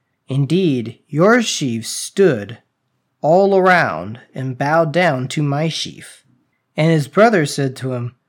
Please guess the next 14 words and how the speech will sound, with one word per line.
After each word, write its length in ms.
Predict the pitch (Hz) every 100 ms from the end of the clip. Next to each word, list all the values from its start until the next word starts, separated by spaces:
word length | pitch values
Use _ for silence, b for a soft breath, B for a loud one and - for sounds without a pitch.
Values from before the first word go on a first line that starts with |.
| _ _ _ _
"Shall 360 | - - 156 147
you 280 | 165 269
indeed 460 | 285 170 139 156 131
reign 360 | 113 107 127 147
over 340 | 147 143 147
us? 440 | 147 165 - - _ _ _ _ _ _
Or 180 | 151 160
shall 300 | - 170 156
you 200 | 175 240
indeed 400 | 196 143 156 170
have 200 | 156 147
dominion 460 | 151 151 147 147 147
over 340 | 147 139 131
us?" 420 | 151 - - -